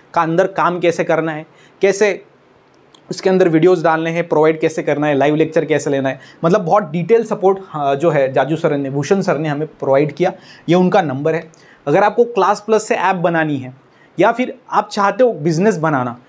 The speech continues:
तो प्लीज़ ये नंबर पे आपको कॉल कर रहे हैं और पूछना है कि कैसे हम कर सकते हैं। Free of cost आपको गाइडेंस मिलेगा, उसके बाद आप सोच सकते हो, ठीक है, तो ये चीज़ क्लियरली याद रखनी है। तो इस वजह से क्लास प्लस हमें बहुत हेल्प किया है। और अगर हम बात करें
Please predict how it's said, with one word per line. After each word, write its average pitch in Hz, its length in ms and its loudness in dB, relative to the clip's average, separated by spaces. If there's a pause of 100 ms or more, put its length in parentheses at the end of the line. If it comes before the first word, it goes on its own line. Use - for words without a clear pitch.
(240)
तो 208 40 2
प्लीज़ 208 480 0
ये 180 180 2
नंबर 208 280 2
पे 208 120 -4
आपको - 180 -8
कॉल 135 260 -4
कर 127 140 -6
रहे 127 100 -8
हैं 139 60 -12
और 233 140 2 (120)
पूछना 247 320 2
है 139 200 -6 (140)
कि 196 60 -10 (120)
कैसे 202 240 2
हम 214 160 -2
कर 165 220 -2
सकते 135 360 -8
हैं। - 120 -10 (400)
Free 240 160 4
of 262 80 2 (120)
cost 247 180 2
आपको 233 220 4
गाइडेंस 202 400 0
मिलेगा, 220 240 0
उसके 196 220 0
बाद 151 260 2
आप 151 120 0
सोच 127 220 -8
सकते - 320 -18
हो, - 60 -16 (320)
ठीक 226 140 2
है, 269 80 2 (240)
तो - 60 -2 (100)
ये 202 180 4
चीज़ 226 400 -4
क्लियरली 170 460 2
याद 143 240 2
रखनी 131 260 -4
है। - 120 -12 (420)
तो 254 160 4
इस 226 260 -2
वजह 220 200 4
से 226 180 -2 (160)
क्लास 190 280 2
प्लस 214 340 -2
हमें 165 340 0
बहुत 180 360 2 (200)
हेल्प 190 280 0
किया 185 160 2
है। 202 220 -4 (280)
और 208 120 4
अगर 233 240 2
हम 254 160 -2
बात 185 320 2
करें 151 160 0